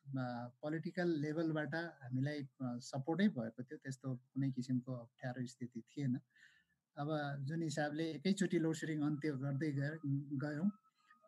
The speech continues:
अ, काठमाडौँबाट लोड सेडिङ अन्त्य गर्दै गयौँ, अ, त्यो बेला चाहिँ अब, उम्, अ, certain, अ, ठाउँमा, अ, कुनै, अ,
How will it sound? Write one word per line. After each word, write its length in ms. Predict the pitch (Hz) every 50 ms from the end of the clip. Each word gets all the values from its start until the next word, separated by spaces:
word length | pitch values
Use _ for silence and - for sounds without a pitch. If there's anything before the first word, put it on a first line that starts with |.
| -
अ, 100 | 143 143
काठमाडौँबाट 640 | 139 - 156 151 151 - 156 151 151 143 147 143 143
लोड 200 | 143 143 147 147
सेडिङ 280 | 143 - 143 147 143 143
अन्त्य 320 | 139 143 139 131 135 139
गर्दै 320 | 131 135 131 123 139 135 131
गयौँ, 280 | 131 127 135 170 190 - _ _ _ _ _ _ _ _ -
अ, 160 | 135 131 135
त्यो 220 | 139 131 - 160
बेला 300 | 151 143 160 156 156 151
चाहिँ 280 | 135 139 151 160 190 196
अब, 440 | 165 143 131 139 139 139 131 127 120 131
उम्, 380 | 135 135 135 135 135 131 131 131 - _ _ _ _ _ _ _ -
अ, 240 | 135 127 127 131 131 - - - _ _ -
certain, 520 | - - 151 151 165 170 160 147 139 139 - _ _ _ - - _ _ -
अ, 160 | 135 135 139
ठाउँमा, 680 | 135 - - - 147 147 147 151 156 165 165 156 151 143 - _
अ, 260 | 135 127 123 120 120 131
कुनै, 420 | 135 - - 147 156 151 147 147 143 - - - - _ _ _ - _ _ _ _ _ _ _ _ _ - - - - _ 147
अ, 380 | 131 131 127 127 127 127 127 127